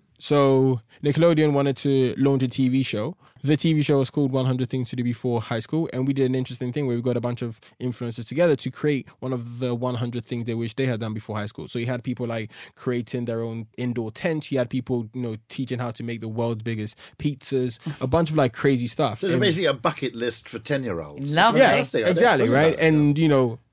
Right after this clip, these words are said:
Speaker 1: spread that out to the audience, and that led to the show, I think the premiere of the show being one of the most, um, watched as well. So, like, that kind of cool content is what
Speaker 3: Wow.
Speaker 1: we do.
Speaker 3: I mean, those are amazing examples. Um, Rory,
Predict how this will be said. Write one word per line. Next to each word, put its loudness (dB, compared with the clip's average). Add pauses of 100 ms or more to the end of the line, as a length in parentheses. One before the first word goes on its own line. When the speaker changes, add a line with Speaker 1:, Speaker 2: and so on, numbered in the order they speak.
(160)
Speaker 1:
spread 0
that 4
out 4
to -2
the 4
audience, 0
and -4 (120)
that 0 (300)
led -4
to -6
the -8
show, 0
I -4
think -4
the -4 (220)
premiere 2
of 0
the -2
show 0
being -2 (280)
one -6
of -8
the -6
most, -6
um, -6 (180)
watched -4
as -6
well. -4
So, -4
like, 0
that 0
kind -2
of -4 (140)
cool 0
content -6
is -10 (100)
what -8
Speaker 3:
Wow. 6
Speaker 1:
we 4 (120)
do. -4 (100)
Speaker 3:
I 4
mean, 4
those 6
are 4
amazing 6
examples. 0 (320)
Um, 4
Rory, 4